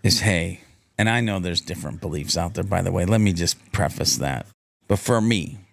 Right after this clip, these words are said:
you got one go around. You got one chance at this. And the amount of years that I just made flip decisions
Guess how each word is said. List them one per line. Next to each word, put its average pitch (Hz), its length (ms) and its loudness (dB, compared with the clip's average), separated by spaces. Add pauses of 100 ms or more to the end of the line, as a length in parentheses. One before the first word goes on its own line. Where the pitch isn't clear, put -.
(340)
you 127 180 4
got 104 280 2
one 107 300 0
go 92 280 0
around. 69 600 -8 (480)
You 110 120 0
got 117 320 2
one 117 840 2 (260)
chance - 640 0
at 65 180 -8
this. - 500 -4 (520)
And 123 160 4
the 123 100 4
amount 110 360 2
of 131 180 -2
years 95 400 2
that 95 160 0
I 98 220 2
just 107 400 0
made 87 340 2
flip - 540 0
decisions 90 1080 2